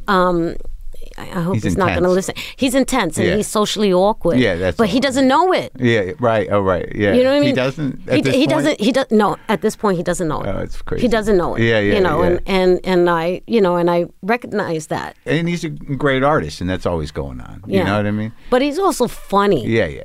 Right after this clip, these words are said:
Speaker 2: yeah,
Speaker 1: He's
Speaker 2: yeah.
Speaker 1: funny,
Speaker 2: Yeah.
Speaker 1: but he has to be very, very comfortable
Speaker 2: Oh,
Speaker 1: with you
Speaker 2: right. Yeah, right,
Speaker 1: to
Speaker 2: right.
Speaker 1: show that side.
Speaker 2: Well, that makes sense. You know, 'cause I find him to be a little intimidating. I've met him once, and it, it was just sort of like, "Wow, he doesn't," you know. But I, it, that makes sense that he just has to be comfortable, and he's probably a great guy.
Speaker 1: That was who I was.
Speaker 2: Yeah?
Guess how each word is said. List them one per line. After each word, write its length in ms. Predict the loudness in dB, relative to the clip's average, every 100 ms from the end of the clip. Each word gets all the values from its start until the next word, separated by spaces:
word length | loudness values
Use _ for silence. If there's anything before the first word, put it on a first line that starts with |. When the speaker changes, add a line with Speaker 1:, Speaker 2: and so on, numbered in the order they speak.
| -16
Speaker 2:
yeah, 100 | -6
Speaker 1:
He's 260 | -4 -4 -4
Speaker 2:
yeah. 60 |
Speaker 1:
funny, 320 | 0 2 2 0
Speaker 2:
Yeah. 80 | 0
Speaker 1:
but 100 | 2
he 100 | 2
has 140 | 0
to 80 | -4
be 120 | -4
very, 280 | 0 0 2
very 220 | 0 -2
comfortable 560 | -4 -4 -4 -2 -2 0
Speaker 2:
Oh, 180 | 2
Speaker 1:
with 100 | 0
you 140 | -2 -4
Speaker 2:
right. 80 | 0
Yeah, 120 | 2
right, 200 | 4 2
Speaker 1:
to 60 | 2
Speaker 2:
right. 200 | 2 2
Speaker 1:
show 140 | 0
that 200 | 0 -4
side. 400 | -6 -6 -6 -10 -8
Speaker 2:
Well, 100 | -2
that 140 | 0
makes 200 | 0 -2
sense. 420 | -2 -4 -4 -8 -4
You 120 | -2
know, 100 | 0
'cause 180 | 0 0
I 220 | 0 -2
find 280 | 0 2 2
him 100 | 0
to 60 | 0
be 80 |
a 60 | 0
little 180 | 2 0
intimidating. 540 | 0 0 2 2 0
I've 100 | 0
met 180 | 0 0
him 220 | 0 0
once, 380 | 0 0 -6 -4
and 120 | -2
it, 120 | -2 -2
it 80 |
was 140 | -2 -2
just 160 | -4
sort 100 | -2 -2
of 40 |
like, 100 | -2
"Wow, 200 | -2 -2
he 80 | 0
doesn't," 300 | -2 -4 -6
you 180 | -6 -4
know. 160 | -4 -8 -6
But 260 | -4 -2
I, 120 | -2 -2
it, 200 | -4 -2
that 140 | -2 -2
makes 200 | -4 -4
sense 260 | -8 -8
that 120 | -8 -8
he 80 |
just 180 | -8 -6
has 160 | -6 -6
to 60 |
be 80 | -10
comfortable, 400 | -8 -8 -8 -10
and 80 | -10
he's 100 | -10
probably 220 | -8 -10
a 20 | -12
great 280 | -12 -12 -10
guy. 200 | -10 -4
Speaker 1:
That 200 | -2 2
was 160 | 0 2
who 140 | 2
I 140 | 2
was. 460 | 0 -2 -6 -10 -6
Speaker 2:
Yeah? 260 | -2 -2